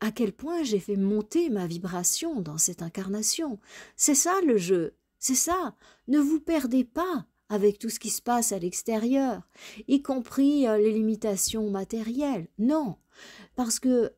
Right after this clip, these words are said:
à partir d'un certain plan, vous n'avez plus ces limitations, puisque vous devenez le créateur de votre réalité, avec les contraintes dont j'ai parlé, bien sûr.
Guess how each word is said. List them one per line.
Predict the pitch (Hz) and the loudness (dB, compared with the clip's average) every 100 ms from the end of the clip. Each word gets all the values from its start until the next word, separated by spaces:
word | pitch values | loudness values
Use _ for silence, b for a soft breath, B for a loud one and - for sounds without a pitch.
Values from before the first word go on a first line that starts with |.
| - | -4
à | 220 | 2
partir | 254 262 - 339 285 196 | 2 2 0 0 2 0
d'un | 196 | 0
certain | 196 240 226 - 233 208 - _ _ _ | 2 0 -2 -4 -4 -4 -6 _ _ _
plan, | - 254 247 269 196 - _ _ b b b b | 4 4 6 2 -4 -10 _ _ b b b b
vous | 214 277 | -2 2
n'avez | 277 262 277 | 2 4 2
plus | - 285 302 349 285 | 2 4 8 8 6
ces | - - 175 | 0 -4 -4
limitations, | 180 185 180 180 170 - 180 160 185 B B B B _ | -4 -6 -6 -8 -8 -8 -8 -8 -12 B B B B _
puisque | 285 277 330 | 0 2 2
vous | 302 311 | 4 2
devenez | 277 302 311 311 349 | 2 0 0 0 4
le | 269 | 4
créateur | 254 - 311 311 269 - 330 330 175 - _ _ _ _ _ | 2 -2 0 0 0 0 0 2 -2 -6 _ _ _ _ _
de | 202 | 0
votre | 247 214 294 277 - 196 | 0 4 4 4 0 -6
réalité, | 185 185 170 175 165 - 156 - _ _ _ _ b b b | -6 -4 -4 -6 -10 -10 -12 -12 _ _ _ _ b b b
avec | - 147 202 415 | -2 2 2 2
les | - 208 | 0 -2
contraintes | 175 170 - 262 330 | -2 -8 -4 -2 -2
dont | 262 | -2
j'ai | 226 240 | -2 -2
parlé, | 285 269 240 247 - _ | 0 0 0 -2 -6 _
bien | 165 185 | -4 -2
sûr. | - - 262 180 | -2 0 0 -2